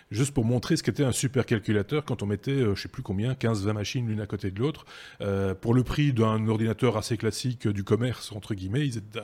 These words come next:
arrivés à faire un, un bidule, entre guillemets, une espèce, un espèce de monstre, <laughs> mais qui, euh,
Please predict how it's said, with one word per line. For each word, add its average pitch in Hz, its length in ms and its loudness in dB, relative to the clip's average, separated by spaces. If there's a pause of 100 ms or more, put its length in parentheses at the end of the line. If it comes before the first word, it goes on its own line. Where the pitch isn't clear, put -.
(160)
arrivés 107 340 -2
à 127 60 0
faire 110 180 -6
un, 98 80 -6 (400)
un 95 80 -4
bidule, 123 420 2
entre 98 180 -6
guillemets, 110 280 0
une 113 140 0
espèce, 104 240 -6
un 92 100 -6
espèce 101 240 -4
de 101 80 -2
monstre, 160 500 -4 (100)
<laughs> - 120 -12
mais 127 120 -2
qui, 117 300 -2
euh, 101 80 -2